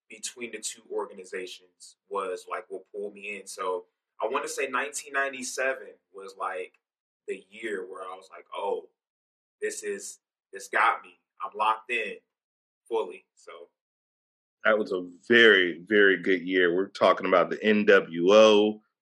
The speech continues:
Speaker 2: first
Speaker 1: Yes.
Speaker 2: format, and we're talking about the Generation X. We're talking
Speaker 1: Yeah.
Speaker 2: about the Attitude Era, Stone Cold, Bret Hart. Yeah, that
Speaker 1: Undertaker.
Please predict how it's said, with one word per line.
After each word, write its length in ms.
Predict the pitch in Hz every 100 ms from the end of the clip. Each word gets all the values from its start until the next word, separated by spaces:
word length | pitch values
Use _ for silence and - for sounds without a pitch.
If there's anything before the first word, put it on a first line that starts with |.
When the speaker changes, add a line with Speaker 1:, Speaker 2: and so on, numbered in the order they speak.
| _
Speaker 2:
first 320 | 117 113 110
Speaker 1:
Yes. 60 | -
Speaker 2:
format, 540 | 110 107 110 101 104
and 100 | 104
we're 100 | 98
talking 260 | 90 92 92
about 180 | 80 87
the 80 | -
Generation 720 | - 92 82 78 71 - -
X. 640 | 90 117 110 104 - - - _ _ -
We're 100 | 95
talking 280 | 101 87
Speaker 1:
Yeah. 80 | 87
Speaker 2:
about 240 | 92 82 80
the 100 | 82 101
Attitude 540 | 113 107 104 - 104 87
Era, 600 | 98 98 95 95 92 87
Stone 480 | - 113 107 107 104
Cold, 480 | 101 101 98 90
Bret 300 | 98 104 87
Hart. 440 | 95 95 95 98 - _ _ _ _
Yeah, 380 | 104 101 82 78
that 260 | 90 104
Speaker 1:
Undertaker. 500 | 104 101 101 95 98